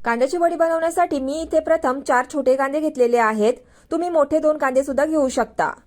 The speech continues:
मी हे कांदे धुवून घेतलेले आहेत आणि आता पहिल्यांदा मी यांना साफ करून घेणार आहे. याचा जो वरचा साल आहे तो मी काढून घेणार आहे.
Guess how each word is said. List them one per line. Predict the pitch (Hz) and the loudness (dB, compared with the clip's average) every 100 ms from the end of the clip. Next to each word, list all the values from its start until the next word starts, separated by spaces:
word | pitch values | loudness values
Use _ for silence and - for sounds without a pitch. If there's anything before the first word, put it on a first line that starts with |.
| _ _ _ _ _ - | _ _ _ _ _ -12
मी | 294 | -4
हे | 330 | -2
कांदे | 339 294 285 262 | 0 0 2 0
धुवून | 269 247 269 | 2 2 0
घेतलेले | 320 311 262 240 | 0 0 0 2
आहेत | 220 214 208 233 _ _ - | 2 2 0 -2 _ _ -6
आणि | - 311 | -4 0
आता | 277 247 269 | 0 0 0
पहिल्यांदा | 262 247 285 302 | 2 2 0 -2
मी | 294 285 | -2 0
यांना | 285 233 240 | 0 0 0
साफ | 233 226 - | 0 0 0
करून | 294 302 | 0 0
घेणार | 277 240 226 | 0 2 2
आहे. | 220 208 233 - _ _ - | 2 2 0 -4 _ _ -2
याचा | 247 254 | 0 0
जो | 302 320 | 2 2
वरचा | 285 269 294 | 0 0 -2
साल | 311 247 285 | 0 0 0
आहे | 269 240 | 0 0
तो | 262 | 0
मी | 269 | -2
काढून | 269 214 233 | -2 0 0
घेणार | 277 277 247 | 0 0 0
आहे. | 233 220 208 240 | 0 2 0 0